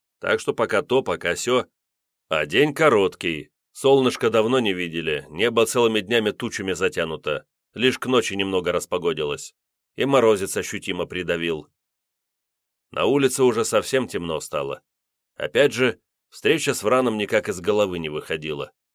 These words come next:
Как чувствовал, что продолжение обязательно будет. И сглазил. Хорошо ещё, что покупки свои в руках не нёс. Сговорился с купцами о доставке.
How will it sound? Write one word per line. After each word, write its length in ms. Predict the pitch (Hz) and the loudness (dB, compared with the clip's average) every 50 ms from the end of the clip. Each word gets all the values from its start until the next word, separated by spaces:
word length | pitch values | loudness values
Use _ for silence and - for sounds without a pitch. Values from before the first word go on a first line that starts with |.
| _ _ _ _ - | _ _ _ _ -2
Как 200 | - 107 107 - | 2 2 2 2
чувствовал, 520 | - - 139 123 - - 101 87 85 85 | -2 -6 -6 -6 -4 -4 -4 -2 -2 -2
что 180 | 82 - - 92 | -2 -4 -8 -8
продолжение 640 | - 95 98 92 - 104 - 95 95 87 82 82 | -4 -4 0 2 2 2 2 2 -2 -2 -2 -2
обязательно 580 | 82 78 85 78 82 85 78 - 78 78 80 80 | -4 -4 -6 -4 -4 -4 -4 -4 -8 -8 -8 -8
будет. 420 | 80 78 80 76 73 69 - - _ _ _ _ _ _ _ _ _ _ - | -8 -8 -10 -10 -10 -14 -14 -18 _ _ _ _ _ _ _ _ _ _ -8
И 100 | - 113 | -6 -4
сглазил. 640 | 127 110 90 98 101 87 76 73 67 73 67 64 - _ _ _ _ _ _ _ _ _ _ _ _ | -4 -4 -2 -2 0 0 0 -2 -2 -6 -10 -10 -12 _ _ _ _ _ _ _ _ _ _ _ _
Хорошо 420 | - - 76 85 92 - 107 120 | -10 -4 -2 -2 0 0 0 -2
ещё, 180 | 120 110 - 113 | 0 0 -4 -6
что 160 | - - 113 | -4 -4 -2
покупки 440 | - 120 113 - 123 117 - - 101 | 0 0 0 0 -2 -6 -6 -6 -8
свои 240 | - - 98 92 90 | -4 0 0 0 0
в 80 | 87 | 0
руках 340 | 95 95 90 - 92 82 - | -2 -2 0 0 -2 -2 -2
не 120 | 85 85 82 | -4 -6 -4
нёс. 320 | 80 78 71 - - - _ _ _ _ _ _ _ _ _ - | -4 -4 -6 -6 -8 -16 _ _ _ _ _ _ _ _ _ -18
Сговорился 600 | - 78 78 107 113 117 117 120 110 - - 101 | -10 -2 0 2 4 4 4 2 2 0 -2 -8
с 80 | - | -8
купцами 440 | - - 90 - - 131 123 110 98 | -8 -10 -10 -4 -2 -2 0 0 0
о 80 | 90 87 | 0 0
доставке. 680 | 92 101 90 - - 82 76 - - - 73 - _ | 0 -2 -2 -2 -2 -4 -4 -4 -8 -10 -10 -10 _